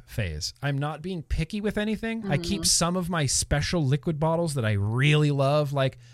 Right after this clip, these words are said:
Speaker 1: maybe I'll ration those a little bit, but
Speaker 2: Mm-hmm.
Speaker 1: I get great liquids from, like, my patrons who D I Y, from my subscribers who D I Y.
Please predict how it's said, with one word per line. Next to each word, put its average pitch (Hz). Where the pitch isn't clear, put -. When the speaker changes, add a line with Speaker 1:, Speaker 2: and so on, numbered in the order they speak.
Speaker 1:
maybe 233
I'll 147
ration 123
those 123
a 131
little 123
bit, 120
but 120
Speaker 2:
Mm-hmm. 185
Speaker 1:
I 202
get 180
great 135
liquids 143
from, 123
like, 104
my 110
patrons 143
who 147
D 147
I 139
Y, 131
from 120
my 107
subscribers 131
who 135
D 127
I 123
Y. 120